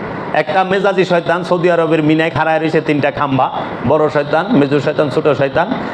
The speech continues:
এই যে আর ছাব্বিশ সাতাশ দিন পরে সব হাজি সাহেবরা ইটাইব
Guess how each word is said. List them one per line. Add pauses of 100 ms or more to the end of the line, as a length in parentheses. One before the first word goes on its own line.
(100)
এই
যে
আর
ছাব্বিশ
সাতাশ
দিন
পরে
সব
হাজি
সাহেবরা (240)
ইটাইব